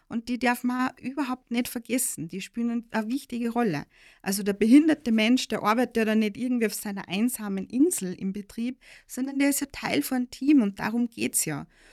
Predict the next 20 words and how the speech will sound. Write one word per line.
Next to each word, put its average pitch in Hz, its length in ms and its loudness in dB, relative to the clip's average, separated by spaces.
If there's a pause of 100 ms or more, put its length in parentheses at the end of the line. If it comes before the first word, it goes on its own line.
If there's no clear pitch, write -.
(140)
Und 226 120 -6
man 233 140 0
darf - 240 -6
dann 254 180 -2
auch - 100 -2
nicht 240 180 -2
vergessen, 220 600 -4 (400)
die 247 480 -6 (260)
Menschen, 196 540 0
die 214 100 0
schon 196 160 -6
dort 175 240 -12
arbeiten, 226 520 -6
die 208 100 -8
Kollegen 202 560 -6 (260)
mitzudenken. 208 1000 0
Auch 185 160 -12
da 226 180 -2
sind 226 260 -6
Bedürfnisse 214 1080 -8